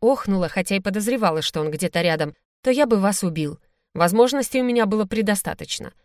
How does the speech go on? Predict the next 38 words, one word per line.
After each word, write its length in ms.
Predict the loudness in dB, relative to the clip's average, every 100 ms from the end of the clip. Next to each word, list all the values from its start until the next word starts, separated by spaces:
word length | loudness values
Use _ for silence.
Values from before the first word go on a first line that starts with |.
| _
А 40 | -6
это 220 | -2 0
был 160 | 0
всего 240 | -2 0 0
лишь 180 | 2 2
один 240 | 2 2
из 100 | 0
этапов 380 | 0 0 0 -4 -2
воспитания, 680 | -4 -2 -2 0 -2 -4 -14 _ -4
обязательный 680 | -2 2 2 2 2 0
в 60 | 0
вашей 240 | -4 -6
семье». 420 | -8 -8 -6 -8 -10 _ _ _ _ -2
«Убогое 420 | 4 8 8 6
оправдание», 640 | 4 2 0 0 -2 -6 -10 -8
заявил 440 | -2 -2 -2 -4
Бернар. 420 | -2 -2 -2 -2 -8 _ -12
«После 220 | -4 0
того, 240 | 2 2
как 160 | 2 0
Шанталь 400 | 0 0 2 2
нашла 280 | 2 0 0
любовную 440 | 0 0 0 -2
переписку 560 | -2 -4 -2 -6 -4 -4
между 280 | -4 -4 0
вами 360 | 2 2 0
и 20 |
Кариной, 540 | 0 0 0 0 -2 -4 _
в 100 | -2
то, 140 | 2 4
что 160 | 2
вы 80 | -6
хотели 340 | -6 -2 -2 -2
просто 380 | -2 -4 -6
пошутить, 540 | -10 -8 -8 -6 -8 -10 _
я 180 | 0 2
не 100 | 2
поверю». 460 | -2 -4 -4 -6